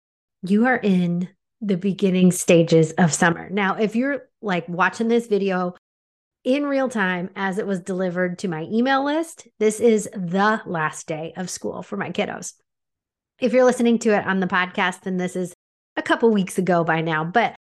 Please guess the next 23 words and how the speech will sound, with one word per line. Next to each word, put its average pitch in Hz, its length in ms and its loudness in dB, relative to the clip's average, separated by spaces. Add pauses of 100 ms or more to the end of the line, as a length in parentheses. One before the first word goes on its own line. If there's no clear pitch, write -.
(1120)
either 240 300 0
way, 175 260 -4 (380)
summer 254 520 -2
is 254 280 -8
here. 170 340 -2
Summer 220 420 0
is 190 300 -4
new. 285 580 -2
And 208 220 -6 (260)
gosh, - 340 -12
do - 140 -4
you 220 80 -2
remember 185 300 0
that - 320 -4
feeling? 165 560 -2
That 196 240 -4
feeling 214 480 2
of, 175 260 0
like, 160 300 -6 (720)
having 254 380 -4
a 214 40 0
schedule 180 760 -2
open 156 460 -8